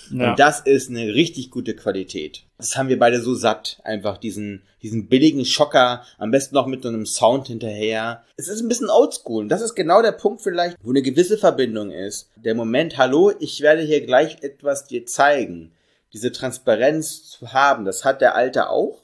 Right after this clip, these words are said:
Speaker 1: Mhm.
Speaker 2: Da gab's doch aus anderen Gründen, warum das so ist. Aber heutzutage, ähm, ist das eine bewusste Entscheidung, die getroffen werden muss. Und wenn man sich dafür entscheidet, für den nachhaltigen Horror in dem Sinne dann,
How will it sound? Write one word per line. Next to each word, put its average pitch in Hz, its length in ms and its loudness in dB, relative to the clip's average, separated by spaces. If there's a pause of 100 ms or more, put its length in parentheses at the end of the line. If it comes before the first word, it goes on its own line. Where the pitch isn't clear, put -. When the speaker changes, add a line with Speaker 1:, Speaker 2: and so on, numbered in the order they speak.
Speaker 1:
Mhm. 135 160 0
Speaker 2:
Da 127 100 8
gab's 139 240 2
doch 139 160 -2
aus 131 220 -8
anderen 139 480 -2
Gründen, 151 400 4
warum 92 320 2
das 90 160 -4
so 95 100 -6
ist. 107 460 -2 (300)
Aber 120 160 0
heutzutage, 131 920 0
ähm, 120 580 -4
ist - 180 -10
das 143 140 -2
eine 139 100 -12
bewusste 143 420 -4
Entscheidung, 143 400 2
die 127 100 -10
getroffen 131 520 -10
werden 120 280 -8
muss. 123 480 -6 (320)
Und 104 160 -10
wenn 143 160 4
man 143 160 -2
sich 123 160 -12
dafür 147 440 0
entscheidet, 95 580 -2
für 107 120 -12 (320)
den 95 120 -6
nachhaltigen 113 800 0
Horror 135 320 2
in 85 80 -12
dem 85 180 -14
Sinne 73 280 -14
dann, 76 440 -12